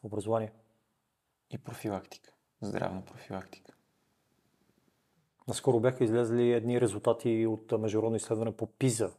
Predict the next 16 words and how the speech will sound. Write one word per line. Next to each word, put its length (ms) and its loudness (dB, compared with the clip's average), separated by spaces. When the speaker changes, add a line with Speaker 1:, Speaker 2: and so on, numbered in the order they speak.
Speaker 1:
Там 140 -4
не 60 -8
сме 440 -2
най-образованите 1000 2
или 80 2
най-функционално 680 -2
грамотните. 640 0
А, 480 4
всяка 300 2
година 340 2
матурите 640 4
доказват, 520 2
че 300 -4
по 100 -2
някакъв 260 -4
начин 460 -4